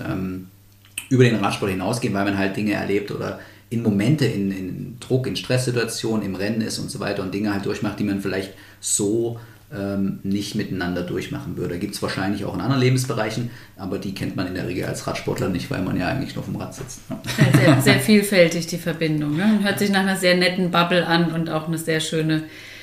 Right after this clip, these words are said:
Speaker 2: Geschichte jetzt an der Stelle nochmal, ne? Was über den Radsport und diese gemeinsame Passion eben auch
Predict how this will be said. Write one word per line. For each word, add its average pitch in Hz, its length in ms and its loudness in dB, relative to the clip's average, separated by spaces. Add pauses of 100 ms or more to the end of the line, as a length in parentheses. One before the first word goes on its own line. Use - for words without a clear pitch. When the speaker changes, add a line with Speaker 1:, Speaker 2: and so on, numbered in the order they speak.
(200)
Speaker 2:
Geschichte 180 480 0
jetzt 156 240 2
an 156 140 -2
der 156 160 2
Stelle 151 320 -2
nochmal, 151 340 -2
ne? 196 200 2
Was 170 340 -2 (100)
über 180 460 4
den 165 240 0
Radsport 160 840 2
und 156 160 -6
diese 156 200 -4
gemeinsame 165 540 4
Passion 165 520 0
eben 156 180 0
auch 139 220 -4